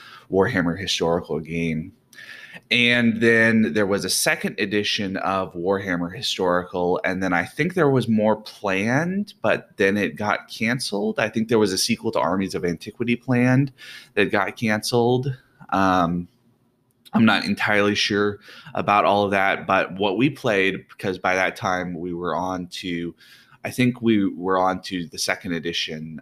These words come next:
Um, we played the second edition with the first edition army lists, basically, 'cause we didn't know any better.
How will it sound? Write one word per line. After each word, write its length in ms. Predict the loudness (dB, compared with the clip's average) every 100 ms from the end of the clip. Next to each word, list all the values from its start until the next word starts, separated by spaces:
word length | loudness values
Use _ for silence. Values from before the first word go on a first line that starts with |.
| -12
Um, 360 | -6 -6 -6
we 100 | -8
played 280 | -6 -4 -2
the 60 | 0
second 280 | -2 0
edition 420 | 2 2 0 0 0
with 200 | -2 -4
the 100 | -2
first 320 | 0 -2 -4
edition 560 | -4 -2 -2 -4 -8 -12 -20 -18 -2
army 280 | 2 4 4
lists, 480 | 2 0 -2 -4 -4
basically, 800 | 0 0 -2 -8 -4 -2 -2 -6 -14 -8
'cause 280 | -6 -4
we 80 | -4
didn't 240 | -2 -2 0
know 160 | 2
any 120 | 2
better. 460 | 0 -2 0 0 0